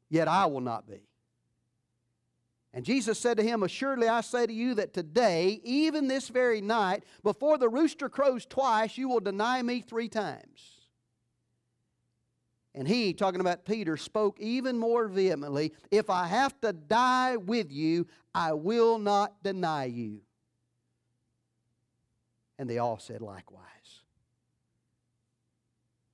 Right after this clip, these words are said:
You see, one of the primary things that caused Peter to blow it was his overconfidence.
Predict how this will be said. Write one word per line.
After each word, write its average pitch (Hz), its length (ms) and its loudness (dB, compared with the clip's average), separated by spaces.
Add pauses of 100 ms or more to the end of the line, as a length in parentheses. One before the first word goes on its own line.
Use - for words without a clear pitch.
(1800)
You 123 40 -12
see, 190 120 2
one 214 100 2
of 220 60 0
the 170 80 -2
primary 190 420 -2
things 170 440 -4
that 139 140 -8
caused 160 520 -2 (560)
Peter 170 280 -4
to 127 140 -10
blow 139 320 -4
it - 80 -20 (2500)
was 135 160 -10
his 120 120 -4
overconfidence. - 1080 -10